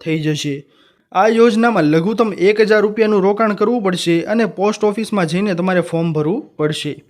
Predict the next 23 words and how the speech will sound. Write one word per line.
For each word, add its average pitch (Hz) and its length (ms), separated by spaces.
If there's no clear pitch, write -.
તો 143 100
ખાસ 208 340
અને 240 100
મહત્વપૂર્ણ 226 640
માહિતી 202 220
છે 185 220
દોસ્તો 165 320
ખેડૂતો 156 360
માટે. 156 360
ત્યારબાદની 185 480
મોટી 226 280
માહિતી 220 260
છે 220 180
દોસ્તો 208 220
આપ 190 220
સૌની 175 260
સામે 165 340
કે 208 200
પહેલી 208 340
તારીખથી 226 460
નવા 170 320
નિયમો 220 400
લાગુ. 196 280